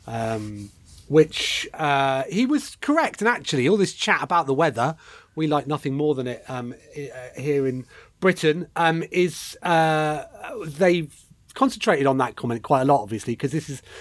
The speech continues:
this was the most powerful storm since then. Um, and what we did get, uh, on Friday, and what we did get in eighty-seven were hurricane speed winds,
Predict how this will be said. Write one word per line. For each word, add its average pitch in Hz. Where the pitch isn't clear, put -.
this 147
was 143
the 143
most 131
powerful 127
storm 120
since -
then. 101
Um, 135
and 160
what 214
we 226
did -
get, -
uh, 127
on 139
Friday, 139
and 135
what 139
we 135
did 160
get 123
in 127
eighty-seven 127
were 120
hurricane 175
speed 143
winds, 123